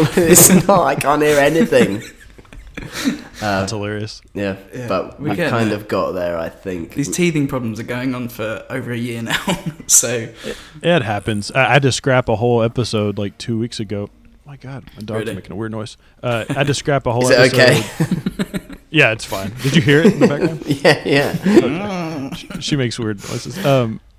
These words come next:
Speaker 3: I had to scrap a whole episode, like, two weeks ago for In the Galaxy because that's why our episodes have been spotty. But they,
Speaker 2: Mm.
Speaker 3: uh, Michael did this Skype thing, and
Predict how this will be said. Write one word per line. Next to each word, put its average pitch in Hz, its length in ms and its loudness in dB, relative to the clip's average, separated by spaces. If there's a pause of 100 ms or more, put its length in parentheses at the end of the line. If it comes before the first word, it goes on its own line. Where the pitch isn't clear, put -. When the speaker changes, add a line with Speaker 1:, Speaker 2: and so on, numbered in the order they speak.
Speaker 3:
I 135 60 0
had 143 60 2
to 143 140 2
scrap 135 260 -2
a 127 40 0
whole 120 120 2
episode, 113 340 -4
like, 104 160 -4
two 123 160 -4
weeks 117 220 -4
ago 101 400 -4 (360)
for 113 220 -2
In 110 80 -2
the 110 80 -2
Galaxy 107 560 0
because 101 640 -8 (100)
that's 107 200 -8
why 107 120 -2
our 92 240 -6 (100)
episodes 104 360 -4
have 104 60 -6
been 104 140 -6
spotty. 104 400 -4
But 104 240 -6
they, 120 260 0
Speaker 2:
Mm. - 200 -14 (160)
Speaker 3:
uh, 107 280 0
Michael 120 640 0 (880)
did 117 220 -2
this 107 300 -6
Skype - 420 -4
thing, 95 280 -8 (540)
and 110 400 0